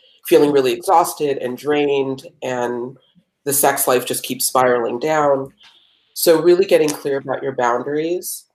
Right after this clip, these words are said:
Um, something that people can do if it's a straight couple, and they're, um,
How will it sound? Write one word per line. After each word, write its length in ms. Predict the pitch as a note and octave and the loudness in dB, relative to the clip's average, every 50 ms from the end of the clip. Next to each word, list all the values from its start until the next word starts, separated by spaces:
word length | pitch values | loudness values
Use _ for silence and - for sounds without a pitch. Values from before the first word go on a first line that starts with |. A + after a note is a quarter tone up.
| - - | -8 -4
Um, 480 | D3+ D3 C#3 C3+ A#2+ - - E3+ - _ _ _ _ _ _ | -2 0 0 0 -2 -4 -8 -14 -16 _ _ _ _ _ _
something 500 | - - F#3 F3+ F3 F3+ G3 F3+ F3+ F3 | 0 2 2 2 4 4 4 4 4 4
that 160 | F#3 E3 - | 2 0 0
people 240 | - F#3 F3 F3 E3+ | -2 -4 -2 -2 -2
can 180 | E3+ F3 E3+ D#3+ | -2 -4 -8 -4
do 560 | - F3 E3+ D#3+ D#3+ D#3 D3+ D3 - - - _ _ - | -2 0 2 4 4 2 2 0 -2 -4 -6 _ _ -2
if 140 | E3 D#3+ D#3+ | 0 2 2
it's 160 | D3+ - - | 0 0 -2
a 40 | - | -2
straight 360 | - - - D3 C#3 A#2+ - | -4 -2 2 2 2 2 0
couple, 640 | - F3 - - - F#3 F#3+ G3+ G#3+ A3+ A3 - _ _ _ _ _ _ - | -2 -4 -4 -2 0 0 0 0 -2 -4 -6 -12 _ _ _ _ _ _ -2
and 160 | D3 D3 D3 | 2 4 4
they're, 560 | D3 D3 D3 D3 C#3+ C#3+ C#3 C#3 D3 - - _ _ _ - D3+ | 4 4 4 4 4 4 2 0 -2 -6 -10 _ _ _ -8 -6
um, 480 | D3+ C#3+ C#3 B2 A2+ - - F#3+ G3 | -6 -4 -4 -6 -6 -8 -10 -14 -18